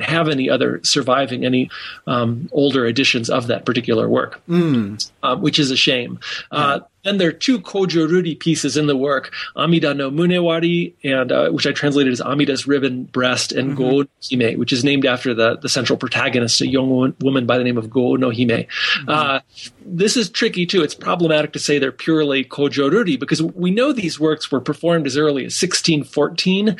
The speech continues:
Speaker 2: Mm-hmm.
Speaker 1: as Kojo Ruri. Um,
Speaker 2: Yeah.
Speaker 1: however, we also know that Amida no Munewari was performed as Sekyo.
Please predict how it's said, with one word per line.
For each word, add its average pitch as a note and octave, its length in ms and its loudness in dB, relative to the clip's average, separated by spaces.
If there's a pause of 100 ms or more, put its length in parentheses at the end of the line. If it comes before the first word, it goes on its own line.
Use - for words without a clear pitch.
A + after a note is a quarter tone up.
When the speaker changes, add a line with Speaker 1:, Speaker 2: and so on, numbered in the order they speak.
(120)
Speaker 2:
Mm-hmm. C#3+ 180 -4
Speaker 1:
as C3+ 240 2
Kojo C#3+ 480 0
Ruri. D#3 360 2 (300)
Um, C#3 200 0
Speaker 2:
Yeah. A#2 120 -4
Speaker 1:
however, E3 520 -2
we C#3+ 140 2
also G#3 260 0
know D#3+ 120 2
that C3+ 180 -2
Amida D3+ 440 0
no D3 140 0
Munewari C#3 580 2
was C3+ 260 0
performed B2+ 520 0
as A#2 140 0
Sekyo. - 640 -2